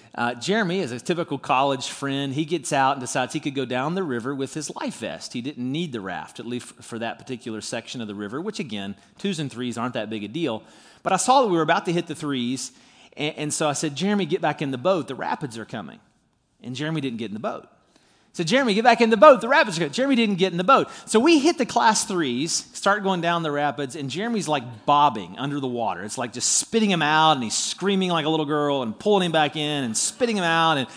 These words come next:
and, and we think we've killed Jeremy.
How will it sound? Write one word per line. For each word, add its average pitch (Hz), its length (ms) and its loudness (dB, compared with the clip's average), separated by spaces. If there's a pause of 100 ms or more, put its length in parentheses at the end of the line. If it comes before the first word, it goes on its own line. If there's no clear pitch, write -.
(280)
and, 175 180 -2
and 185 140 0
we 320 160 8
think 247 320 4
we've 330 280 6
killed 330 420 6
Jeremy. 339 520 4